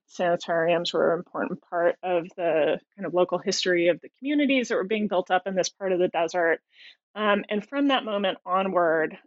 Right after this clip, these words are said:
um, disease ecologies were really shaped by,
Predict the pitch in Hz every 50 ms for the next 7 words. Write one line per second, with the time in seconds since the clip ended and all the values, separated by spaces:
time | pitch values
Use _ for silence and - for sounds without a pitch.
0 | - 196 190 185 160 185 180 - 208 196 226 240 269 226 247 220 _ - 196 190
1 | 185 180 165 190 180 175 - 185 185 175 175 175 170 - - - 190 180 - -
2 | - - - 160 156 165 160 160 165 160 170